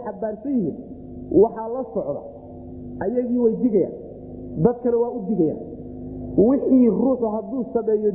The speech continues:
digniintaasi ay ku dhici lahaydna way caddaynayaan oo mabdi iyo macna. Ayagu waa bishaaraynayaan. Dadkiina way u bishaaraynayaan.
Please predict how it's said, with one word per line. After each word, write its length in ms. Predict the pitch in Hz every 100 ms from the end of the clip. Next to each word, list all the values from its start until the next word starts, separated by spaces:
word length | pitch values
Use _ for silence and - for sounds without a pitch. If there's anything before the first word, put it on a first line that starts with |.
| 175
digniintaasi 760 | 190 214 254 262 - 226 214 220
ay 160 | 208 202
ku 80 | 285
dhici 200 | 233 226
lahaydna 300 | 202 208 208
way 120 | 190 160
caddaynayaan 440 | 175 208 190 170
oo 80 | 170
mabdi 220 | 180 147
iyo 160 | 156 135
macna. 220 | 113 98 - - - - - - - - -
Ayagu 320 | 202 262 240 240
waa 120 | 226
bishaaraynayaan. 720 | 196 214 214 247 220 151 - - - - - - - 156
Dadkiina 420 | 180 254 - 247 226
way 120 | 226
u 80 | 269
bishaaraynayaan. 760 | 233 226 220 240 233 180